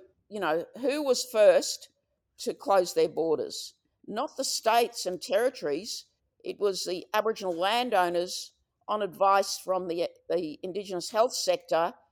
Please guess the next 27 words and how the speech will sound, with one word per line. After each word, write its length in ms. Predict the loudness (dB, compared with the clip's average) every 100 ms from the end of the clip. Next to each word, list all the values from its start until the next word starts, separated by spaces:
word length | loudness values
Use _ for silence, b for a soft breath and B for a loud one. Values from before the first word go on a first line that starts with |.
| _ _
that 180 | -4 -4
closed 460 | 0 6 6 4 2
their 180 | 2
borders 840 | 2 2 4 6 4 4 0 -8 -10 _ _ _ _ -14
to 120 | -8
stop 480 | -6 0 0 -2 -8
travel 440 | -2 0 0 -6
to, 340 | -4 -2 -2 -2 -8
you 100 | -6
know, 140 | -4
in 160 | -4 -4
and 140 | -2
out 200 | 0 0
of 100 | 0
Aboriginal 440 | -2 -2 -6 -6 -2
lands 680 | -2 0 -2 -6 -10 -12 -14 _ _ _ _ _ _
to 100 | -12
keep 380 | -10 -8 -10 -2
their 120 | 0
populations 840 | 0 0 -2 2 4 2 0 -8 -4
safe. 340 | 0 0 -2 -12 b b b
Because 300 | -10 -6 -6
the 100 | -6
most 580 | -6 -4 0 0 0 -6 -6
vulnerable 600 | 0 0 0 -2 -2 -4
populations 1160 | -2 -2 -2 0 0 0 -2 -4 -4 -12 -14 -16 _ _ _ _ -4
to, 320 | 0 2